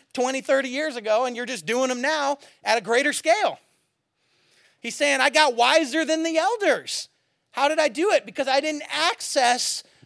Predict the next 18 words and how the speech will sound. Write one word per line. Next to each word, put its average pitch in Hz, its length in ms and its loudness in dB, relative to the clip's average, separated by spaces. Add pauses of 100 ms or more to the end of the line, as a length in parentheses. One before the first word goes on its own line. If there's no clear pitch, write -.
(120)
the 254 140 -6
information 262 460 -4
that 240 100 -6
they 285 100 4
were 359 140 2
accessing. 254 420 0
I 254 60 0
went 277 180 -2
straight 294 540 -2 (340)
to 247 480 -8 (220)
God. 180 340 -6 (1300)
And 180 100 -8
the 185 80 -6
information 190 540 -6
he 170 160 -14
gave 170 440 -14
me 160 140 -12
increased - 840 -18